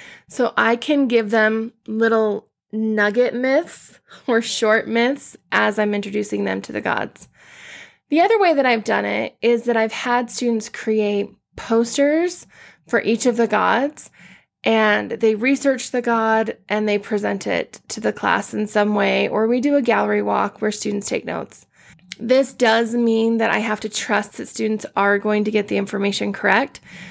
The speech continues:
so the posters are very structured so that they don't get things wrong. So once I teach all of the Greek gods and the Greek creation story, if I only had two weeks,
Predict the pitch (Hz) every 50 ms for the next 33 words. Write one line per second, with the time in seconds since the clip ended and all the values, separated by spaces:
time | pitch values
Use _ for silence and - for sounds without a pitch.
0 | - _ - - - 247 277 - - 320 330 320 - 339 294 - - 208 214 214
1 | 214 214 214 208 - - - 202 202 220 214 208 214 214 214 208 - - - -
2 | - - - - - - - - 240 - - 208 - 247 240 240 233 254 254 247
3 | 247 233 220 220 - - - 202 160 165 202 214 - - - - - - 214 -
4 | _ _ _ _ _ _ _ _ _ _ _ _ _ _ _ - - 302 285 277
5 | 269 262 247 - - 262 269 302 311 339 359 - 415 415 392 - - - 285 254
6 | 247 240 226 - - - - - _ - 208 214 214 220 226 226 214 226 - -
7 | 214 214 202 214 - - 240 247 240 247 247 240 240 240 240 233 - - - -
8 | _ _ _ _ _ - - 226 226 226 208 220 220 214 202 - - - 247 269
9 | 302 349 381 359 - - 226 214 208 - - - 214 214 208 208 208 196 190 196
10 | 208 - _ _ - - - - - - _ _ _ _ _ - 240 247 277 262
11 | 254 - 247 294 330 370 392 370 320 320 277 254 226 - - - - - - 262
12 | 262 262 269 240 233 226 214 214 240 311 349 - - - - -